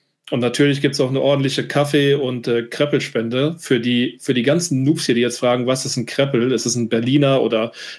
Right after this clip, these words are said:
wie die ganz Gestörten es Pfannkuchen nennen? Ja, ähm, das wird's geben.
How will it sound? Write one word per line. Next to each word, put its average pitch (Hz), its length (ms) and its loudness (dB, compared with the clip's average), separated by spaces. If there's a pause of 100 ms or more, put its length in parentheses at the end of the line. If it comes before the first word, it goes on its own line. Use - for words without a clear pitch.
(100)
wie 120 120 0
die 120 140 0
ganz 139 340 2
Gestörten 135 480 0
es 120 160 -4
Pfannkuchen 143 600 -2
nennen? 131 320 0 (200)
Ja, 131 320 0 (420)
ähm, 120 540 2 (880)
das 139 200 2
wird's 165 200 0
geben. 170 500 0